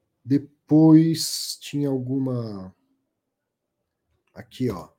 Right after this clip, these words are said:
é, o, o Estudo Afis também tava dizendo a mesma coisa. O visc onze, onze não vai vender nove, nove por cento do Mina Shopping,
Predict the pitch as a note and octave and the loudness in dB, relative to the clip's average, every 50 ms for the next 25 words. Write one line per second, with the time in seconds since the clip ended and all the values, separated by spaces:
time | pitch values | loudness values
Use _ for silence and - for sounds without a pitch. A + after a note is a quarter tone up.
0 | _ F2 F2 E2+ E2 E2+ E2 _ _ _ _ E2+ F2 F2+ F2 E2+ - G2 G2 G2+ | _ -20 -20 -20 -20 -20 -20 _ _ _ _ -20 -20 -20 -20 -18 -16 -14 -12 -10
1 | G2+ G2 G2 G2 G2+ - - - C3+ B2+ B2 A#2+ - - C3+ C3 - D3 B2 A#2+ | -8 -8 -8 -8 -10 -10 -8 -6 -4 -4 -4 -4 -4 -4 -4 -2 -2 -2 -2 -2
2 | A#2 A#2 A2+ - A#2 A2+ A2+ G2+ A2+ A2 A2+ A2 A#2 G#2+ A#2 A#2+ A#2+ - F2+ F2 | -2 -4 -6 -8 -10 -10 -8 -8 -10 -8 -8 -8 -8 -8 -8 -10 -10 -12 -14 -16
3 | D#2+ - - D#2 - _ _ _ _ _ _ - G#2+ G2 G#2+ C3 C3 C3 - C#3+ | -14 -16 -20 -20 -20 _ _ _ _ _ _ -16 -8 -4 -2 -2 -2 0 0 0
4 | C#3+ D3 C#3+ B2 A#2+ B2 A#2+ G2+ A#2 B2+ B2+ B2 A2+ B2 B2+ C3 B2+ C3+ C3+ B2+ | 0 2 0 0 -2 -6 -8 -8 -6 -6 -6 -4 -4 -4 -4 -4 -2 -2 -4 -4
5 | A#2+ A#2+ A2+ A#2 B2 A#2+ A#2+ A#2+ A#2 - - - - G2+ A#2 B2 B2+ A#2+ A2 G#2 | -4 -6 -6 -6 -6 -6 -6 -8 -8 -12 -16 -18 -14 -10 -6 -6 -6 -6 -8 -10
6 | - - - - A2+ A2 - G#2+ G#2+ A2 G#2+ G2+ F#2+ F#2+ - - C#3 C3 B2 B2 | -16 -16 -14 -12 -12 -12 -12 -14 -14 -12 -12 -12 -14 -14 -12 -10 -8 -8 -8 -10
7 | - E2 - | -14 -20 -20